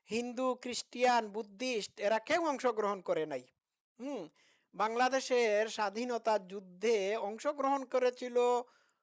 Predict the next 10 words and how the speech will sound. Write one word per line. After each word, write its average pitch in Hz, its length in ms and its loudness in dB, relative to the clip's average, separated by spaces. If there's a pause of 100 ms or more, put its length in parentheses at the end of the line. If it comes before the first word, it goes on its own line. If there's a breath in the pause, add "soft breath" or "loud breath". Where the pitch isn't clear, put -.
(180 soft breath)
গুলাম 262 360 2
আজম, 254 580 4 (1040)
গুলাম 240 320 2
আজমের 240 800 2 (640)
সন্তান 233 800 2
সন্ততি, 226 840 -6 (400)
রাজাকার, 220 720 4
আলবদর, 220 880 2
আল 214 280 2
শামসের 214 640 -2